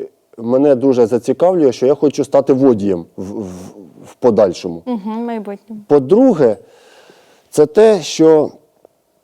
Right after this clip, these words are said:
Speaker 1: е, по-друге, це те, що ду-, дуже, е, мене зацікавлює допомагати людям.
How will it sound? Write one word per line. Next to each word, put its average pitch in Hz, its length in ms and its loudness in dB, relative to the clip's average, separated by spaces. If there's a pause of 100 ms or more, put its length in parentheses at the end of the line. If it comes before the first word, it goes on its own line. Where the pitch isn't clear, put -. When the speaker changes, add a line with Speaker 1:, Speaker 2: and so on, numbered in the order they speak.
(240)
Speaker 1:
е, 98 300 -4 (480)
по-друге, 98 600 -4 (220)
це 120 160 -2
те, 185 420 0
що 120 720 2 (760)
ду-, 120 180 -10 (280)
дуже, 135 720 2 (1400)
е, - 40 -16 (1080)
мене 113 600 0 (440)
зацікавлює 123 680 0
допомагати 123 680 0
людям. 90 360 -2